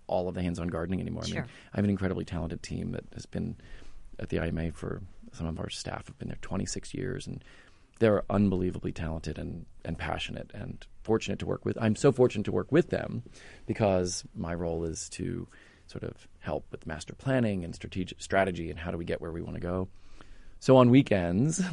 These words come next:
Speaker 1: <laughs> when I don't have to be in the meetings and, and sort of looking at the big picture, I can put my head down and get my hands dirty. I love that.
Speaker 2: Favorite plant?
Speaker 1: Uh, favorite plant? Hmm, very good question. I'm, I'm a sucker for agave,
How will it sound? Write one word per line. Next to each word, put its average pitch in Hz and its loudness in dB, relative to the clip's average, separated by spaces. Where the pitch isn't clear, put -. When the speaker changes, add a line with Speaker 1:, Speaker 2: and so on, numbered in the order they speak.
Speaker 1:
<laughs> - -18
when 104 -2
I 90 -2
don't 107 4
have 110 0
to 98 -4
be 92 0
in 90 0
the 90 0
meetings 87 -2
and, 90 -6
and 80 -2
sort - -4
of - -8
looking 92 -4
at 87 -6
the 87 -6
big 90 -2
picture, - -2
I 90 -2
can - -2
put - -4
my 92 -2
head 82 0
down 87 -2
and 92 -2
get 87 -4
my 85 -4
hands 90 0
dirty. 101 0
I - -10
love 92 -6
that. - -8
Speaker 2:
Favorite 190 -6
plant? 147 -8
Speaker 1:
Uh, 110 10
favorite 160 8
plant? 160 0
Hmm, 220 6
very 117 2
good 127 -2
question. 113 -2
I'm, 104 2
I'm 104 2
a 101 2
sucker - 0
for - -2
agave, 180 -2